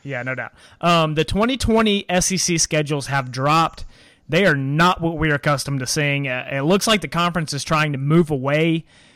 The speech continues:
from the F C S or non-power five matchups in the week prior to rivalry w-, week in, uh, week twelve.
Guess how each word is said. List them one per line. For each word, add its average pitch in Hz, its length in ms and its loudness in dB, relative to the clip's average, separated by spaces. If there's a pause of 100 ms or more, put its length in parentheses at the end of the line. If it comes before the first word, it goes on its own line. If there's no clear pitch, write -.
(180)
from 151 180 0
the 147 100 -4
F 156 280 -2
C 160 260 0
S 151 260 2
or 135 80 -8
non-power 147 540 -2
five 147 380 -2
matchups 156 640 -2
in 143 180 -8
the 139 80 -4
week 156 320 -6
prior 160 440 0
to 139 200 -6
rivalry 160 480 -2
w-, 190 200 -2 (180)
week 220 420 -4
in, 147 220 -6
uh, 139 80 -4
week 170 180 -6
twelve. 185 420 -2